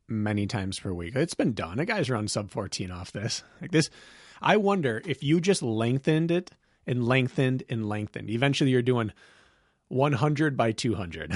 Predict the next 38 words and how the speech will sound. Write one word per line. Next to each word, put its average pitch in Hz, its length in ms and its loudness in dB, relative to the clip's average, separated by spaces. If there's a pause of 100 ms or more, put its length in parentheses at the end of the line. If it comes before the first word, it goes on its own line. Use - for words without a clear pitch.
(160)
<laughs> - 180 -10
like 139 120 0
crazy 175 760 4
dumb 123 300 -2
workouts. 104 580 -6 (320)
If 151 160 2
you 180 120 4
could 226 140 -2
get 151 180 2
the 147 60 0
same 107 460 -2 (360)
benefits - 560 -6 (760)
of 107 120 -10
normal 92 280 -6
training. - 400 -14 (920)
The - 60 2
problem 214 260 4
is 170 120 4
you 160 60 4
get 180 160 2
to - 60 -2
the 165 40 -4
point 165 200 -2
where 139 80 2
you'd 131 80 -2
have 127 100 0
to 131 80 -4
be 117 80 -2
a 110 60 0
psychopath 107 520 -2
or 101 140 0
a 92 60 -2
robot 92 540 -6 (840)
to 147 80 -2
maximize 98 760 -2
your 95 100 -6
potential 104 420 -6
because 101 400 -8